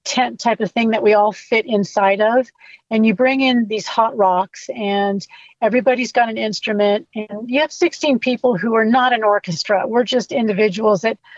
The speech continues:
most of us don't even play an instrument. There was something that would go on in there with the collective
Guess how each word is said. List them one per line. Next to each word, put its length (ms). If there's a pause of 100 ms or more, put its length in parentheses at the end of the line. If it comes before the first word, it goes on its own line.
(140)
most 240
of 100
us 100
don't 180
even 160
play 300
an 60
instrument. 500 (760)
There 280
was 160
something 680
that 200
would 180
go 240
on 240
in 140
there 240
with 200
the 100
collective 840